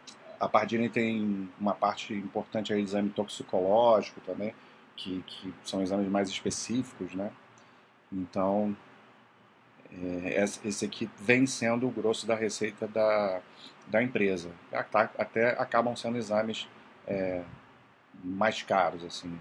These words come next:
de uma, de uma maneira geral, né? Apesar de que, às vezes, exames de imagem também pode gerar receita, receitas boas. Mas muito bem em receita. Lucro bruto.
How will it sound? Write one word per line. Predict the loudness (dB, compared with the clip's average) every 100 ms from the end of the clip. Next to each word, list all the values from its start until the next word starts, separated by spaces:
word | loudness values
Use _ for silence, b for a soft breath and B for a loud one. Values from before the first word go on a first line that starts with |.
| -14
de | -12
uma, | -10
de | -12 -8
uma | -8
maneira | -6 -4 -4
geral, | -4 -4 -4 -6 -12
né? | -18 -20 -20 -20 _ _ _ _ -20 _ _ _ _ _ _ _ _ _ -8
Apesar | -2 0
de | 0
que, | -2
às | 0
vezes, | 0 0
exames | 0 0 -2
de |
imagem | -2 0 -2 -4
também | -6 -6
pode | -2 -2 0
gerar | 0 0
receita, | -4 -8 -8 -6 -10 -10 -20 -20 -20 -12
receitas | -6 -4 -2 -4
boas. | -2 -4 -4 -8 -18 -20 -20 -20 -20 -10 -6 -6 -8 -20 _ _ _ _ _ _ _ _ _ _ _ -20 _ _ _ -12
Mas | -6
muito | -4 -4 0
bem | 0
em | 0
receita. | -2 -4 -14 -16 B B -2
Lucro | 0 2 4
bruto. | 6 6 6 0